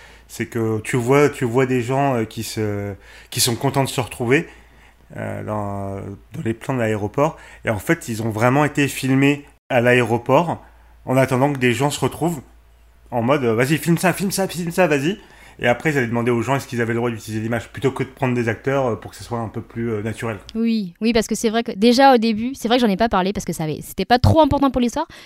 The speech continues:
Speaker 2: mais c'est vrai qu'au début, déjà, on voit, euh, en gros, euh, Hugh Grant commence en disant, « Oui, j'aime bien, euh, les aéroports, euh, parce que on, c'est là où on voit, euh,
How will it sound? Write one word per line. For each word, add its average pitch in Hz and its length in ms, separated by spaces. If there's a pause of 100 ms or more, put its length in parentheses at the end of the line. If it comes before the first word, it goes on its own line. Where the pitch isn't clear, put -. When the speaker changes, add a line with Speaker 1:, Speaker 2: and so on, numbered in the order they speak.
Speaker 2:
mais 226 80
c'est 254 100
vrai 254 120
qu'au 262 80
début, 220 260
déjà, 208 300
on 196 80
voit, 185 180
euh, 170 340 (440)
en 208 100
gros, 220 320
euh, 196 80
Hugh 196 220
Grant 208 280
commence 208 400
en 202 40
disant, « 190 400
Oui, 202 260
j'aime 185 140
bien, 185 380
euh, - 20
les 175 180
aéroports, 175 560
euh, 165 200
parce 175 180
que 170 240
on, 160 240
c'est - 200
là 196 160
où 202 120
on 180 100
voit, 180 360
euh, - 40